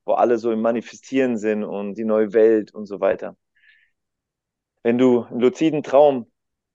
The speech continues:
die neue Welt schon live erlebst oder was für Wünsche du auch immer hast für deine, für dein Leben, so, und du kannst es wahrhaftig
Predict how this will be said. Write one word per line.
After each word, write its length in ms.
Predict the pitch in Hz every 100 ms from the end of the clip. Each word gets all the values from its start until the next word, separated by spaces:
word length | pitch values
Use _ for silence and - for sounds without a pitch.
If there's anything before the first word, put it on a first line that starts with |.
| _
die 80 | 107
neue 360 | 123 120 113
Welt 520 | 117 131 120 - - _
schon 460 | - 123 113 113 _
live 420 | - 110 127 131 -
erlebst 840 | 123 123 147 - - - _ _ _ _ _ _ _ _ _ _ _ _ _ _
oder 460 | 113 113 110 110 - _
was 240 | - 143 -
für 220 | 131 113
Wünsche 320 | 170 208 151
du 120 | 127
auch 120 | 120
immer 280 | - 127 117
hast 520 | 135 147 - _ - _ _ _ _ _ _ _ _ _
für 140 | - 117
deine, 480 | 117 113 110 107 101
für 100 | 104
dein 300 | 104 104 104
Leben, 420 | 139 135 107 - _ _ _ _ _ _ _
so, 220 | 98 95
und 140 | 98
du 60 | 104
kannst 360 | 123 131 -
es 280 | 123 113 - _ _ _
wahrhaftig 680 | 117 104 127 - - 151 -